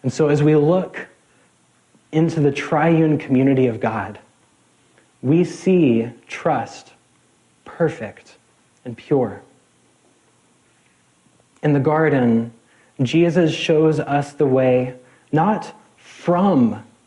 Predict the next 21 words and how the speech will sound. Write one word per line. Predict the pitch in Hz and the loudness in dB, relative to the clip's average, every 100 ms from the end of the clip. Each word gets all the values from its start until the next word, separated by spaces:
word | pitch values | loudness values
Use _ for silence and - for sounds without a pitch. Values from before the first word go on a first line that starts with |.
| - | -20
pain | - 131 110 104 101 - | -6 -2 -2 -4 -12 -10
and | 127 120 | -6 -4
temptation, | 123 117 123 104 107 98 107 _ _ _ _ _ - | -4 -6 -10 -12 -14 -20 -20 _ _ _ _ _ -8
but | 143 | -8
through | - - 185 170 120 | -10 -2 2 2 2
it, | 98 - - _ _ _ _ _ _ _ _ | -4 -16 -20 _ _ _ _ _ _ _ _
by | 147 131 | -4 -4
trusting | - 175 151 - 147 110 104 - _ _ _ _ - | -2 -4 -4 -4 -2 -2 -6 -16 _ _ _ _ -14
our | 131 | -14
Father. | - 139 120 101 98 _ _ _ _ _ _ _ _ _ _ _ _ _ _ _ _ _ _ _ _ _ _ _ _ _ _ _ _ _ _ _ _ _ | -8 -6 -4 -8 -16 _ _ _ _ _ _ _ _ _ _ _ _ _ _ _ _ _ _ _ _ _ _ _ _ _ _ _ _ _ _ _ _ _
Just | 185 190 - - _ _ _ | -2 -2 -4 -20 _ _ _
look | 165 185 127 - - _ _ _ _ - | -2 0 -2 -10 -16 _ _ _ _ -4
at | 143 131 139 | -4 -4 -2
the | 143 | 0
difference | 139 165 175 131 - | 0 0 -2 -4 -6
between | - 151 143 156 151 | -8 -6 -2 0 2
the | 143 | 2
beginning | 135 123 180 175 165 | 0 0 0 2 0
of | 131 | -2
the | |
scene | 123 - 110 98 - | -4 -2 -2 -2 -10